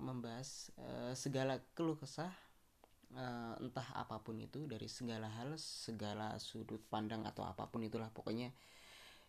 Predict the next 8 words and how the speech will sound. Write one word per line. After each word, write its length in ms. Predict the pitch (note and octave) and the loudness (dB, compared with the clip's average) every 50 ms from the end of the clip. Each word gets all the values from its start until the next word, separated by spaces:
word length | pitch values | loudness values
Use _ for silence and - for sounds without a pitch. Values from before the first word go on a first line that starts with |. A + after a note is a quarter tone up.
| - - | 0 6
intinya 400 | F3 D3 C#3+ C3 C3 C3 C#3 D3+ | 8 8 8 8 8 6 6 6
kita 420 | D3+ D3 C3 - D#3 D#3+ D#3 - - - | 4 2 0 0 0 0 0 -2 -2 2
mengeluh 400 | C#3+ C#3+ D3+ C#3+ D3 E3 F3 D3+ D3 D3 | 6 8 10 12 12 12 12 10 8 2
lah 80 | C3 B2 | 2 2
di 80 | B2+ A#2+ | 0 -2
sini. 200 | - - A#2 A#2 | -2 -2 -2 0
<laughs> 320 | - - - - - - - - - - - - - - - - - - - - - | 10 12 12 12 12 8 0 -6 -10 -20 -20 -20 -20 -20 -20 -20 -20 -20 -18 -10 -6
Yes, 300 | - B2+ C3 - - - | -6 -4 -4 -4 -8 -8